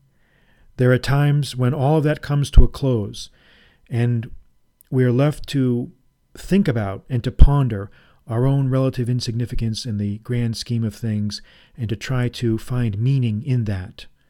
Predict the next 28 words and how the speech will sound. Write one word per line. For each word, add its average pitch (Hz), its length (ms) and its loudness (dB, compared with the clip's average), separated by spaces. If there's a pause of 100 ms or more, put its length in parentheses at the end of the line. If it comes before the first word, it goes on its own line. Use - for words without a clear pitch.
(320)
We 117 100 -4
have 117 200 -4
to 123 80 -4
try 120 340 0
to 107 340 -4 (500)
see 160 300 2
what 123 360 -2 (340)
we 135 120 2
can 123 160 -2
make 123 240 2
of 101 100 -4
this 104 180 -4
silence. 104 720 -4 (880)
We 110 80 -6
have 104 80 -6
to 117 80 -6
try 110 260 0
to 107 100 -2
interpret 110 500 2
this 104 140 -4
silence 98 600 -6 (520)
and 104 120 -6
interpret 104 520 6
this - 380 -6 (420)
desolation 107 760 -2
for 104 180 -8
ourselves 98 500 -6
and, 101 220 -8